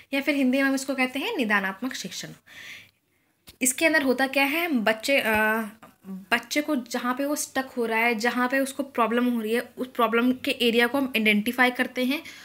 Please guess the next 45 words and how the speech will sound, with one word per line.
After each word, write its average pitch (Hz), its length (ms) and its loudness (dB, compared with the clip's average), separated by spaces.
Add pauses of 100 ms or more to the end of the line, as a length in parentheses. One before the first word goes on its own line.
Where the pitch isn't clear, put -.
(260)
और - 200 -2
उसके 254 280 -4
लिए 254 200 0
फिर 269 180 -4
हम 240 120 -2
आगे 220 340 -2
वर्क 202 320 0
करते 170 280 -4
हैं। 170 180 -12 (720)
It 302 100 4
is 330 80 6
a 330 180 4
process 233 400 0
to 285 120 0
locate 208 420 4 (200)
and 262 120 4
identify 233 680 2
the 254 200 0
area 190 440 2
where 220 220 4
the 214 220 2
learner 247 380 2
commit 220 260 0
mistake। 247 380 0 (640)
एक 226 180 -4
प्रोसेस 311 320 2
है 330 120 4
जहाँ 247 300 4
पे 294 60 4
हम 294 140 2
लोकेट 247 440 0
या 302 80 0
आइडेंटिफाई 240 500 0
करता 220 320 -2
है 226 80 0
जहाँ 226 340 -2
पे 285 80 0
एक 285 160 -2 (600)
लर्नर, 247 460 6
मतलब 254 260 2
एक 269 120 0
स्टूडेंट 262 520 2
जो 233 100 4
है 233 160 0
वो 262 280 -2